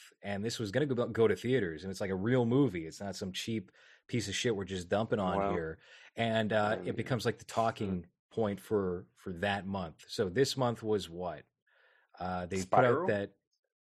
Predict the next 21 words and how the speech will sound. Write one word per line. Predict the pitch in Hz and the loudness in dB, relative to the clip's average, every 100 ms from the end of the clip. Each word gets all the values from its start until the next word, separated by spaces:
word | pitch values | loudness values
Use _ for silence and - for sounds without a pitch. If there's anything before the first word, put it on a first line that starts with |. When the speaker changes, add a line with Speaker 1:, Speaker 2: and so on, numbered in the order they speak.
| _ | _
Speaker 1:
no, | 120 107 | -4 -2
not | 110 143 | 0 -2
Spiral. | - 95 110 113 82 | -2 -2 0 0 -2
Spiral | 90 139 151 117 | -4 -2 0 2
wasn't | 104 92 | 0 -2
an | 85 | -6
H | 98 92 | -8 -8
B | 92 | -4
O | 101 | -2
Speaker 2:
What's | 101 | 0
Speaker 1:
movie. | 87 110 | 2 2
Speaker 2:
that? | 107 | 2
Speaker 1:
That's | 110 | -2
in | |
theaters | 90 117 107 90 | -2 0 0 -4
for | - 80 | -8 -8
real. | 95 - | -4 2
Speaker 2:
Oh, | 92 | 4
I | 78 85 | 4 2
don't | 85 | 0
know. | 85 | -4